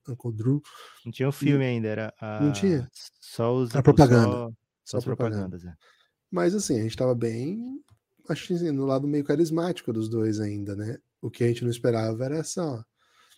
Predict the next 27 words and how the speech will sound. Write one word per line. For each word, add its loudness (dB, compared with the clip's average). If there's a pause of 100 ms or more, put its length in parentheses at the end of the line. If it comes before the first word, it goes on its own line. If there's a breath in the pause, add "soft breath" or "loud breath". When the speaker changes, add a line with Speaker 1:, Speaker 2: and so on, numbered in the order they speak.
(140)
Speaker 1:
que -8
os 0
dois 0
ol-, 2
olhariam 0
pro -4 (200)
lado -2
escuro -4
da 2
lua, 2
né? -6
Da-, -10
dali -8
em -6
diante -8
aí. -8 (680 soft breath)
E, 0
cara, 8
desde 4
então 2
eles -2
tão 0
nessa 0
bad 4
trip 0
aí, -2
terrível. -2